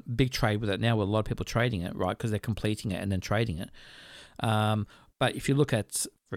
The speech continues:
uh, Steam, for example, uh, on there, what if I play it and complete through it and then I put it on there for fifty dollars? Isn't the next person who wants to buy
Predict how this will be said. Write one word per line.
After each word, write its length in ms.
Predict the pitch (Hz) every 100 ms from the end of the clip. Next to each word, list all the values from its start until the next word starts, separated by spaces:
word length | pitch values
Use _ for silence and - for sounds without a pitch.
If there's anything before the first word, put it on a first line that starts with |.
| - -
uh, 240 | 113 98 -
Steam, 360 | - 135 160
for 100 | 147
example, 500 | 107 - 87 98 117 -
uh, 100 | 127
on 200 | 123 113
there, 240 | 117 117 95 - - -
what 160 | 147
if 120 | 147
I 120 | 139 117
play 320 | - 120 113
it 80 | 104
and 80 |
complete 340 | 107 104 117 95
through 260 | - 123 98
it 100 | -
and 180 | 113 113
then 160 | 110 -
I 120 | 117
put 180 | - 120
it 60 | -
on 120 | 120
there 120 | 110
for 120 | -
fifty 260 | 101 110 101
dollars? 340 | 113 87 - - _ _ _ _ _ _ _ -
Isn't 240 | 165 190
the 80 | 147
next 240 | 135 -
person 340 | - 139 135 135
who 120 | 120
wants 360 | 110 120 131 -
to 100 | 131
buy 560 | 120 98 104 117 156